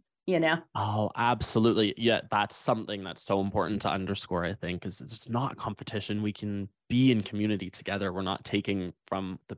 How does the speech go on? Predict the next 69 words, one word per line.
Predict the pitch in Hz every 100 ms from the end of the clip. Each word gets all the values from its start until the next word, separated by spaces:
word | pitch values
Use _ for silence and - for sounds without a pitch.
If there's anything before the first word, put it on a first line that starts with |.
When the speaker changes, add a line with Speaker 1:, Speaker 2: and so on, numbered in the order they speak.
| -
Speaker 2:
piece | - 98
of | 101
the | -
pie. | - 95 92
We | 87
can | - 92
build | 87 92
a | 95
bigger | 90 82
pie, | - - 101
you | 104
know? | 101 107 110 -
I |
think | - 196
that's | 285
Speaker 1:
Well, | 277 262
Speaker 2:
so | 254
Speaker 1:
and | 254
it's | 269 262
also | 294 285 285 254
to |
do, | 226
my | 196 175
old | - 175 -
coach, | 190 170
she, | - 170
she | - 220 208
used | 185 -
to |
say | - 165
there's | 151 147 165
eight | 156 -
billion | 147 143 139
people | - 131 - 117
in | 131
the | -
world. | 55 50 50 - -
<laughs> | - _ _ _ _ _ _ _ _ _
And | 269
when | 349
she | 359 466
puts | 453 508 392
it | 226
in | 233
that | -
Speaker 2:
Right. | - -
Speaker 1:
perspective, | - - 196 202 208 214 214 _ _ _
like, | 220 233 226 180
you | 214 339
Speaker 2:
Like, | -
Speaker 1:
can't | 330 320
Speaker 2:
come | 156
Speaker 1:
serve | 220 -
Speaker 2:
on. | 214
Speaker 1:
all | 220 196
eight | 196 202
people, | 214 214 202 190 -
eight | 202 202
billion | 214 196 190 190
people. | 196 180 175
You | 190 233
know | 262
what | 277
I | 262
mean? | 262
You | 240
just | 311 -
can't. | 302 - -
Speaker 2:
Nope. | 127